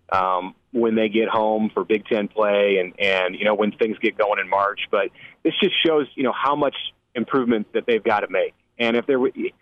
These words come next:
I wouldn't think that they would have needed a lesson in that after the way that last year went. And I know a number of these players were not on that team, but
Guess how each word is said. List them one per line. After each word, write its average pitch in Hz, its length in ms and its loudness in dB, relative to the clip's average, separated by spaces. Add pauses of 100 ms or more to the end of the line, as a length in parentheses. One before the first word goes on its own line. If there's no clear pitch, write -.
(260)
I 170 80 2
wouldn't 233 240 0
think 208 180 -2
that 180 120 2
they 160 100 4
would 143 180 2
have 120 120 0
needed 123 240 2
a 107 40 0
lesson 110 380 0
in 120 120 2
that 123 360 0
after 110 220 0
the 110 80 0
way 113 180 2
that 107 120 2
last 104 300 0
year 117 140 2
went. 117 300 0
And 110 120 2
I 110 40 2
know 113 160 2
a 110 40 0
number 113 280 2
of 104 80 -2
these 104 140 0
players 101 280 0
were 98 100 2
not 98 160 0
on 98 120 0
that 95 220 -4
team, 101 220 -4
but 95 180 2